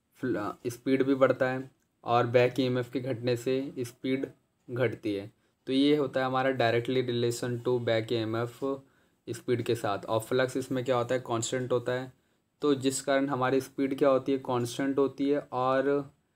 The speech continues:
जो स्टार्टिंग टॉर्क होता है वो मीडियम होता है। तो ये इसकी कैरेक्टरिस्टिक्स हो गई है। तो इसकी एप्लीकेशन क्या क्या है, तो फर्स्ट है इसमें blower and fans के लिए यूज़ किया जाता है, सेकंड centrifugal and reciprocating pumps के लिए यूज़ किया जाता है,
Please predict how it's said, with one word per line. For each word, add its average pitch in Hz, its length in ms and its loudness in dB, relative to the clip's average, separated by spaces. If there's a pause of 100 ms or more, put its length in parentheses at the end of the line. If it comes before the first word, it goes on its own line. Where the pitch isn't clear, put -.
(640)
जो 131 160 4
स्टार्टिंग 135 460 0
टॉर्क 135 220 4
होता 127 240 0
है 127 60 4
वो 139 340 2 (180)
मीडियम 120 400 0
होता 104 280 -4
है। 110 160 -8 (500)
तो 113 300 0 (680)
ये 123 140 2
इसकी 131 200 -2
कैरेक्टरिस्टिक्स 131 600 0
हो 139 80 2
गई 135 160 2
है। 151 160 -2 (560)
तो 131 60 0
इसकी 131 220 2
एप्लीकेशन 147 520 2
क्या 147 180 4
क्या 147 180 0
है, 147 80 0
तो 147 120 -4
फर्स्ट 139 300 0
है 147 60 4
इसमें 147 300 -2
blower 127 360 6
and 139 280 2
fans 131 220 -4
के 139 120 -2
लिए 139 180 4
यूज़ 135 140 -4
किया 143 140 0
जाता 135 280 0
है, 143 220 -2 (100)
सेकंड 135 460 -2 (360)
centrifugal 135 600 2
and 131 220 -2
reciprocating 131 800 0 (320)
pumps 123 220 -6
के 139 120 -6
लिए 135 140 2
यूज़ 135 220 -2
किया 131 140 2
जाता 131 300 -2
है, 139 160 -8